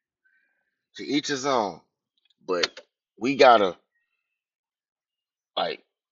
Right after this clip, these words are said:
I don't know. Like, there's corrupted politicians, there's corrupt police officers, people in power everywhere. And the one thing about us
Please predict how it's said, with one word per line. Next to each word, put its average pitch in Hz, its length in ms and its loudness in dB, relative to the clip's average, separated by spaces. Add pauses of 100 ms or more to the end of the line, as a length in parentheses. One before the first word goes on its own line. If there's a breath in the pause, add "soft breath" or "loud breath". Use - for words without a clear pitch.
(140)
I 135 240 -2
don't 98 160 -4
know. 55 220 -10 (1700)
Like, 90 200 -6
there's 107 520 2 (240)
corrupted 104 720 -2 (1160)
politicians, 107 960 -4 (920)
there's 107 180 -6
corrupt 107 560 -2 (360)
police 101 380 -2
officers, 104 540 -4
people 95 300 -8
in 90 120 -12
power 107 420 2 (120)
everywhere. 95 320 0 (2250)
And 98 140 -4
the 85 60 -8
one 120 300 0
thing 123 280 2
about 110 380 4
us - 600 -2